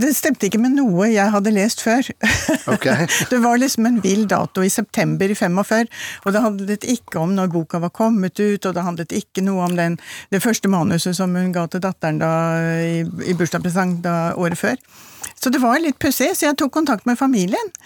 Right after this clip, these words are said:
Speaker 1: eh, og spurte, og de kjente ikke til noe dato i september, og lurte på hvem som hadde funnet på det. Eh, og så,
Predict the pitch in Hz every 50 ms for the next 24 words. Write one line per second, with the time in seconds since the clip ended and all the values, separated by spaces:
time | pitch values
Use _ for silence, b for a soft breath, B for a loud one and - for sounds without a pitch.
0 | B B B B B B 247 247 262 254 - - - - - 349 269 196 143 -
1 | 254 311 381 285 - 240 214 196 165 147 - 170 170 - - - 381 - - _
2 | - 160 151 - 190 160 160 156 175 180 165 170 160 156 - 175 175 175 - -
3 | 202 - - 214 196 196 190 262 330 349 311 - - - 233 233 226 220 220 220
4 | 214 214 214 - - - 208 196 180 170 160 - - 180 175 170 - 190 175 175
5 | 175 - - - 180 165 170 196 269 440 - B B B B B B B B B
6 | B 233 220 220 214 214 214 - - 208 208 214 - - - 226